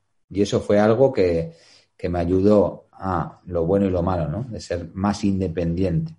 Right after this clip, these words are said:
También es ser, ser tan independiente y no un proyecto como esto, es que es tan exigente en el cual curras dieciséis, dieciocho horas, hace que pierdas la noción del, de, de, de la, la, las relaciones interpersonales pasan a un segundo plano,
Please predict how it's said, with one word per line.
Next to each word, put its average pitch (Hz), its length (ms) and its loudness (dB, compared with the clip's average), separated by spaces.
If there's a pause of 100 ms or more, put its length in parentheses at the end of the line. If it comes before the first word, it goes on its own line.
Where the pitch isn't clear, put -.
También 90 280 -2
es 95 100 -2
ser, 90 200 -6
ser - 280 -2
tan 104 160 2
independiente 92 840 0
y 80 80 -4
no 82 140 -2
un 87 80 -6
proyecto 92 440 -2
como 90 180 -2
esto, 101 180 -2
es 82 80 -6
que 95 100 -4
es - 80 -10
tan 95 160 -2
exigente 98 540 -2
en 85 80 -4
el 82 160 -4
cual 90 240 0 (440)
curras 92 400 0
dieciséis, 90 420 -2
dieciocho 92 460 0
horas, 98 240 0
hace 92 260 -2
que 85 140 -4
pierdas 90 440 0
la 90 120 0
noción 90 500 -2
del, 87 400 -2 (680)
de, 82 340 0
de, 76 760 -2
de 69 220 -6
la, 80 160 -2
la, 90 320 -6
las - 400 -10
relaciones 101 420 -2
interpersonales 101 640 -2
pasan 95 280 -2
a 95 60 -2
un 95 80 -4
segundo 90 360 -4
plano, 82 320 -4